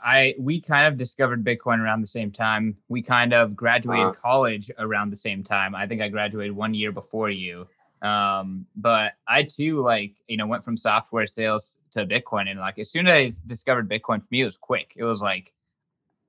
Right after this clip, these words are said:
Speaker 1: I could not bear being at work for
Speaker 2: Yeah, yeah, yeah.
Speaker 1: for, and not do Bitcoin stuff. Uh, so it took about four months for me to, like,
Speaker 2: Good for
Speaker 1: make a
Speaker 2: you, man.
Speaker 1: plan, start, like, hedging hard and, like, stack and, like, you know,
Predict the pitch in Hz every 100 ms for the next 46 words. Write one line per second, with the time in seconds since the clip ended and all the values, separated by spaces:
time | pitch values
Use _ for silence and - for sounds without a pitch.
0 | _ 135 139 160 135 113 92 104 117 120
1 | 107 107 101 90 101 95 87 _ _ _
2 | - 104 98 92 92 _ _ _ _ 113
3 | 107 101 101 98 95 101 101 95 - _
4 | _ _ _ _ _ _ _ 123 120 113
5 | 113 101 107 95 104 123 123 - 143 143
6 | 151 - 117 110 104 98 - 117 127 147
7 | 131 107 - 127 110 101 78 - 110 110
8 | 110 101 92 92 _ _ _ _ _ _
9 | - 120 - 123 107 101 135 127 127 127
10 | 127 - _ _ - 139 - 120 120 120
11 | - 135 120 131 120 120 120 120 117 120
12 | 127 117 110 107 107 - 127 113 117 -
13 | 123 110 107 107 120 113 104 101